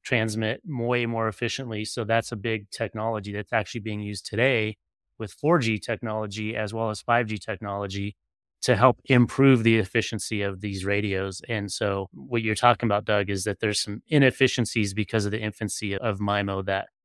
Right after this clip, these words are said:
your technology helps resolve, it sounds like.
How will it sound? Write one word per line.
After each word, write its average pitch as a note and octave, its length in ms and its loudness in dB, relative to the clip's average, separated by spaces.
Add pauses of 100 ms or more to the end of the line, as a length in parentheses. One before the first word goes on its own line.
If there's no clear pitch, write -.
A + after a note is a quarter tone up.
(180)
your A2 140 0
technology G2+ 640 -2
helps G2 520 -6
resolve, G2+ 500 -2 (220)
it A#2+ 100 -6
sounds G2 260 -2
like. G2+ 180 -4